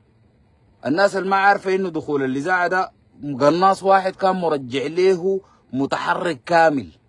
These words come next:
لأنه في ثانية واحدة ممكن يقتل له تمانية. تمانية، لا بتمسكك مدرعة ولا مصفحة ولا بيبلك، بيبلك. الناس اتقدمت وبنقدم شهداء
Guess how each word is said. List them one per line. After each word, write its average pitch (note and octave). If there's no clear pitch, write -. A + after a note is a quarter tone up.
لأنه F3+
في C3+
ثانية F#3
واحدة F3+
ممكن F#3
يقتل D3+
له F3
تمانية. D#3
تمانية، F#3
لا C3+
بتمسكك G3
مدرعة G3
ولا E3
مصفحة F#3+
ولا E3+
بيبلك، G#3
بيبلك. C#3
الناس F#3+
اتقدمت F3+
وبنقدم E3+
شهداء G#3